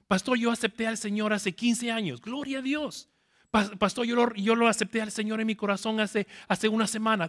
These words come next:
Gloria a Dios." Pídele que te la renueva. Y tú ven y haz nuevamente ese compromiso con el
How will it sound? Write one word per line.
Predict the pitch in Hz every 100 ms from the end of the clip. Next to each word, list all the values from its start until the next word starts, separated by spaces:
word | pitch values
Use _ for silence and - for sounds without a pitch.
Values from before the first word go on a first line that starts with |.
| -
Gloria | 311 302 311 302
a |
Dios." | 311 330 285 175 - - _ _ _ _ _ _ _ _ _ _ _ _ _ _ _ _ _ _ _ _ _
Pídele | - 294 277
que | 277
te | 247
la | 240
renueva. | 226 214 220 226 170 - _ _
Y | 190
tú | 180 240
ven | 233 233 190
y | 190 185 - _
haz | 185 202 -
nuevamente | 170 185 190 185 185 180
ese | 180
compromiso | - 147 - 147 160 160
con | 151
el | 131